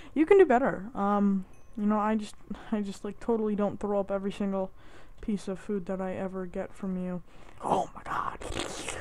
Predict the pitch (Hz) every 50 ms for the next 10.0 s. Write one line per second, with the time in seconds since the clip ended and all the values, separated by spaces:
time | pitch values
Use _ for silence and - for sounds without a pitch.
0 | - - - - - - - - - - - - - 202 202 190 214 220 - -
1 | - 262 262 262 - - 311 330 302 311 254 247 226 196 190 - 277 311 302 311
2 | 262 220 233 233 208 220 220 - - 254 247 - 226 208 196 185 165 127 185 196
3 | 190 175 - - 226 226 220 - - 277 277 247 208 - - - - 226 214 220
4 | 226 240 240 233 - - - - - 214 220 - 240 208 190 185 185 202 202 196
5 | 196 180 185 185 190 190 196 - 226 220 226 220 208 - - 226 220 233 233 233
6 | 220 - - - 208 220 240 254 254 240 226 233 - - 254 240 220 202 190 185
7 | 180 - - 220 185 139 151 - - - - - 226 - - - 240 233 226 214
8 | 208 208 208 214 214 202 196 190 - 220 214 202 - - 190 180 165 165 - 247
9 | 233 - - - - - - 202 208 208 - - 294 302 277 - - - - -